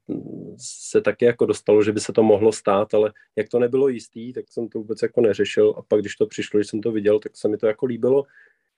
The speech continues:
jako dost, ale ty zprávy, co dostávám zvenku, t-,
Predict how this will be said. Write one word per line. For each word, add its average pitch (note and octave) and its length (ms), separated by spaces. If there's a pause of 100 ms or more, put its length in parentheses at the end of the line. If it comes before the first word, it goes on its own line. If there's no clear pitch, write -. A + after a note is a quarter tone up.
(360)
jako A2 320
dost, C3 520 (920)
ale A#2 260
ty - 160
zprávy, B2+ 420
co C3+ 120
dostávám B2+ 580
zvenku, A2+ 500
t-, - 180